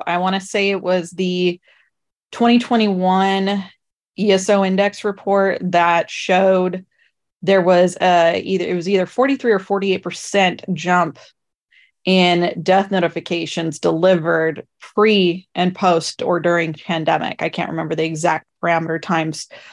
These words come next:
uh, that they found that, but yeah, they were finding that people were giving death notifications at a much higher rate. And so they looked at this and were saying, you know, we need more death notification training, uh, but what I looked at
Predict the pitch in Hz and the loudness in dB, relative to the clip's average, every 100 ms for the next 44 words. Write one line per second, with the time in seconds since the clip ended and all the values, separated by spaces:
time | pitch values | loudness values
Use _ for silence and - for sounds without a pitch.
0 | _ _ - 156 - - - 156 175 170 | _ _ -2 0 2 0 0 -2 0 2
1 | 170 175 170 170 170 170 175 196 196 180 | 2 0 0 0 -2 -2 -4 -4 -2 -4
2 | 170 165 - - 175 170 170 165 170 170 | -2 -6 -8 -8 -6 -2 -2 -2 -2 -2
3 | 160 160 156 160 160 160 160 160 156 160 | 0 -2 -2 -4 -4 -4 -4 -4 -2 0
4 | 170 - 160 170 180 190 185 - 165 156 | 0 -2 -4 0 4 4 4 0 -2 -2
5 | 160 220 277 180 - 180 170 165 - - | 0 0 2 0 -2 -2 -2 -4 -14 -20
6 | _ - 208 196 196 226 262 214 190 180 | _ 0 4 6 6 4 4 2 2 2
7 | 180 185 170 165 - 175 170 170 175 180 | 2 -2 -4 -4 -4 -4 -2 0 0 2
8 | 175 175 165 165 165 160 175 - 175 170 | 0 -2 -2 -2 -2 -2 -2 -4 -8 -6
9 | 175 165 170 160 - 240 320 208 180 175 | -4 -4 -6 -6 0 2 4 2 0 -2
10 | 180 - _ _ _ _ _ _ 175 180 | -6 -12 _ _ _ _ _ _ 0 2
11 | 175 175 170 175 170 - _ _ _ - | 4 4 4 2 -2 -6 _ _ _ -20
12 | - _ - 214 196 190 233 202 190 190 | -20 _ 2 4 6 6 6 4 4 2
13 | 175 175 170 | 2 2 0